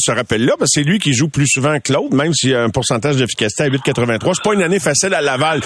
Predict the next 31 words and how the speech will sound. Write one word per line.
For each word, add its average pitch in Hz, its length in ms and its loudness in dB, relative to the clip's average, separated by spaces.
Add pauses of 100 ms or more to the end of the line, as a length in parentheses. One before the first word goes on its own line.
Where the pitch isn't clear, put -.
(260)
Je 135 100 0
mets 226 140 2
ça 302 180 0
de - 80 -8
côté, 202 400 0
Steph. 185 400 -2
Je 127 100 -2
voulais 190 200 0
nous 185 100 2
parler, 151 480 0
que, 147 120 -2
que 139 160 -2
tu 139 200 -2
nous 151 80 2
parles 180 240 0
un 147 100 0
peu 180 140 -2
d'un 160 160 2
gars 165 140 0
que - 60 -12
t'as 123 120 0
bien 151 240 0
connu, 160 320 2
que - 80 -6
t'as 127 120 -2
côtoyé 165 380 0
au 165 60 2
quotidien 156 480 0
pendant 120 260 0
des 143 300 0
années 151 300 2